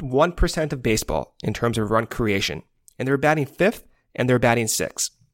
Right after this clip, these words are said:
That can't happen. That just can't, I, like, I, I don't necessarily <laughs> care about the matchups at this point because Ian Happ,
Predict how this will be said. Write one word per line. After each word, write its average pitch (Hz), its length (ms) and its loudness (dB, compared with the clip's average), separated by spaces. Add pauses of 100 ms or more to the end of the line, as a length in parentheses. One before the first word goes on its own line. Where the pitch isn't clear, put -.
(720)
That 127 160 0
can't 127 180 0
happen. 98 300 -2 (440)
That 123 140 -2
just 131 160 -2
can't, - 160 -4
I, 143 180 4
like, 151 160 2
I, 131 200 2 (560)
I 135 160 4
don't 147 420 2
necessarily 131 840 0
<laughs> - 20 -8
care 175 480 0
about 139 360 0
the 131 100 2
matchups 123 640 0 (360)
at 120 220 2
this 123 180 2
point 110 460 -2
because 117 440 -2
Ian 139 300 2
Happ, 135 500 2